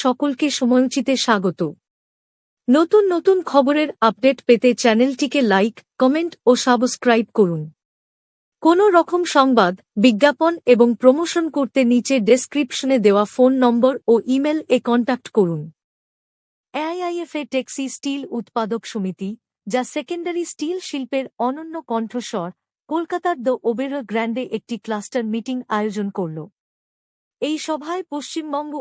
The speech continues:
ওড়িশা, ঝাড়খণ্ড এবং পূর্ব ভারত থেকে শীর্ষস্থানীয় স্টিল উৎপাদকদের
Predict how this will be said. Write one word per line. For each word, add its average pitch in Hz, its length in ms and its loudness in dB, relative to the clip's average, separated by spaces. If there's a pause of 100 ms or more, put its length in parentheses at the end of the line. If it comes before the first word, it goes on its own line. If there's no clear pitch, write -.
ওড়িশা, 233 460 -6 (320)
ঝাড়খণ্ড 302 600 -8 (120)
এবং 214 220 -2 (140)
পূর্ব 262 300 -8
ভারত 233 400 -6
থেকে 240 300 -6
শীর্ষস্থানীয় 269 880 -8
স্টিল 262 400 -6
উৎপাদকদের 240 720 -6